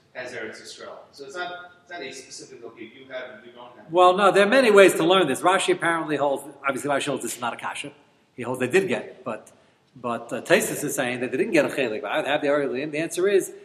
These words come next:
Speaker 2: they have panas also. Where they get it from? The Israelim. They give them Meiser, they give them Truma, they give them Reish the Gates. So they also give them a city here, live here.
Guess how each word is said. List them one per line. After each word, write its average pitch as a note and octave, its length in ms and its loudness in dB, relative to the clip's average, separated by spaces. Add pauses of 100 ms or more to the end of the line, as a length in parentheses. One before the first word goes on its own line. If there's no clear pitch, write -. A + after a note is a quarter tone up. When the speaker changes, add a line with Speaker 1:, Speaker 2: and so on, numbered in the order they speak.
(260)
Speaker 2:
they C3+ 120 -2
have F3+ 440 2
panas F#3+ 280 2
also. F#3 360 0
Where C#3 120 -2
they D#3+ 120 -2
get C#3+ 160 2
it D3 60 -6
from? D#3+ 200 -6
The E3+ 80 2
Israelim. E3+ 380 -2 (960)
They F#2+ 100 -16
give B2 160 -14
them C#3+ 80 -12
Meiser, B2+ 400 -6
they B2+ 100 -12
give A2 140 -10
them D3 80 -16
Truma, A2 300 -12
they G#2+ 80 -12
give B2 140 -10
them A#2 80 -6
Reish A2+ 140 -8
the C3 60 -8
Gates. A2 280 -10 (300)
So C3+ 80 -2
they F3+ 80 2
also B3 200 2
give D#4 140 4
them E4 100 4
a E4 40 8
city E4+ 280 8
here, C#4 360 4
live F#3+ 180 0
here. F3 240 0